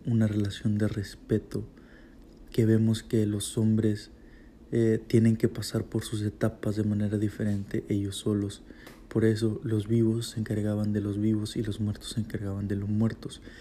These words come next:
cosa que repercute de cierto modo en la popularidad de, de algunas cosas y su manera de repercutir en la cultura.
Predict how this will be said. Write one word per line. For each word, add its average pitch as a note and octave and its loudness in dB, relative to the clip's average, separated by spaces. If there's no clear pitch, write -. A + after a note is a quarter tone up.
cosa G#2+ 0
que A2+ 0
repercute - 0
de G#2 4
cierto G#2+ 0
modo A2 2
en A2 2
la G2+ 0
popularidad G#2 -2
de, G#2+ 0
de G2+ 2
algunas A2+ 6
cosas A#2+ 2
y G#2+ 6
su G2+ 0
manera G#2 4
de G#2 2
repercutir - -4
en G2+ 0
la G2 -2
cultura. A2 0